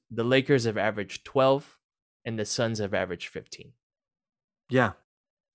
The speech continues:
Speaker 2: I, it's, it, it all starts on defense, and, and, and I don't know. Game five, we definitely did not play ag-, aggressive enough defense. Um, and it allowed them to, to light it up, uh,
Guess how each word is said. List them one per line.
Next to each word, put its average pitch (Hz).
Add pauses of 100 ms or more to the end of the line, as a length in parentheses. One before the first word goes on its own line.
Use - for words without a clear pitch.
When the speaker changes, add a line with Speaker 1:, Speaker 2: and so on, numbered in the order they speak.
(140)
Speaker 2:
I, 127 (100)
it's, -
it, 135
it 127
all 120
starts 123
on 110
defense, 117
and, 101
and, 98
and 92
I 98
don't 101
know. 95 (680)
Game 110
five, 110
we 107
definitely 101
did 92
not 90 (840)
play 101
ag-, 104
aggressive 107
enough 98
defense. - (720)
Um, 95
and 104
it 98
allowed 101
them 101
to, 104
to -
light 98
it 98
up, 117
uh, 92